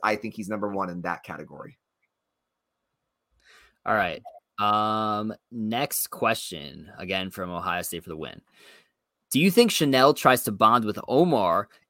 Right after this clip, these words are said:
Speaker 2: if they both make the merge and team up with him? Um,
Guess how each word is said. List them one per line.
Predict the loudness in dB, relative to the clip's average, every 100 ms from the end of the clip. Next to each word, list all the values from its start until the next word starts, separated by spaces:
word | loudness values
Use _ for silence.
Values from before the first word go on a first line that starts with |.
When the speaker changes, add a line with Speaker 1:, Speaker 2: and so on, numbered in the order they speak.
| _
Speaker 2:
if | -4 2
they | 0
both | 4 6 6 4
make | 0 2 0
the | 0
merge | 0 2 0 -2 -6 -10 -14 _ _
and | -4 -4
team | -2 0 4
up | 2
with | 0 -6
him? | -6 -8 -8 -12 _ _ _ _ 2
Um, | 4 6 4 2 -4